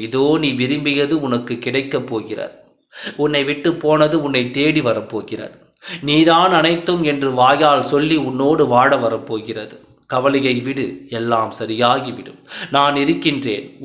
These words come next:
உன்னோடு நான் இருக்கும் வரை தோல்வி உன்னை தழுவாது.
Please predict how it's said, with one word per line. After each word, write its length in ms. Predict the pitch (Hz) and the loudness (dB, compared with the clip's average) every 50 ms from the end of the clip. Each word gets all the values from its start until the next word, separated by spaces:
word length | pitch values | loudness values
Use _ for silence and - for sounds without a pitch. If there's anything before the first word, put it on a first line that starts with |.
| 123 | -4
உன்னோடு 380 | 123 127 135 143 147 156 151 143 139 127 | -2 0 2 2 4 4 2 2 2 2
நான் 180 | 123 120 117 117 123 | 2 2 0 0 -2
இருக்கும் 360 | 135 - - - 147 135 135 | -2 -2 -2 -2 -2 0 2
வரை 180 | 131 139 147 165 165 - - | 2 2 2 0 0 0 0
தோல்வி 340 | 160 170 185 190 175 156 143 127 123 123 | 2 4 4 4 2 0 0 0 0 0
உன்னை 160 | 120 113 107 92 - | 0 -2 -2 -4 -4
தழுவாது. 540 | 110 113 123 127 120 110 110 110 - - - | -4 -2 -2 0 0 -2 -2 -4 -8 -12 -18